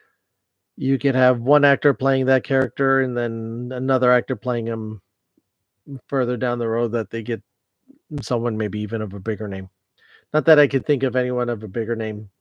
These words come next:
uh, playing him. But, uh, you never know. You never know what casting, casting will do. Whoever's casting will work on the next,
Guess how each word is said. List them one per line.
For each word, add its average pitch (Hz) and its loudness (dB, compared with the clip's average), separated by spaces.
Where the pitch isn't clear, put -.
uh, 95 -14
playing 120 -4
him. 95 -10
But, 113 -4
uh, 113 -6
you 254 6
never 269 8
know. 185 6
You 160 4
never 175 6
know 175 6
what 165 2
casting, 147 -4
casting 127 -8
will 123 -6
do. 113 -10
Whoever's 117 -4
casting 113 -4
will 120 -2
work 117 0
on 117 0
the 127 0
next, 113 -6